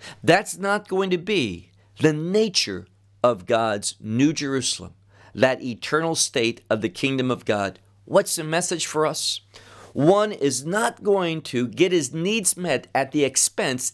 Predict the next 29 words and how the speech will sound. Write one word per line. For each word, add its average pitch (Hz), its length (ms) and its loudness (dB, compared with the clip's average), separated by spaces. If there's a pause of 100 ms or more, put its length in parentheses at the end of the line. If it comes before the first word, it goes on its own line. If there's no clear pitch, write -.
and 131 180 0
the 127 60 2
pain 123 640 -4 (120)
of 127 200 2
others. - 440 -4 (380)
That's 202 320 4
what 208 180 2
is 156 220 2
very 208 300 2
frequent 190 580 -4
in 185 120 -2
this 185 200 0
world. 208 420 -4 (480)
And 170 220 2
this 226 240 4
is 185 160 0
a 185 60 -4
consequence 180 760 -2
of 165 120 -2
sin. 208 400 0
God 214 280 0
didn't 220 220 -6
create 226 380 0
this 214 280 2
world 175 380 0 (340)
for 156 160 2
such - 560 0
an 147 100 -2
experience, 165 760 -6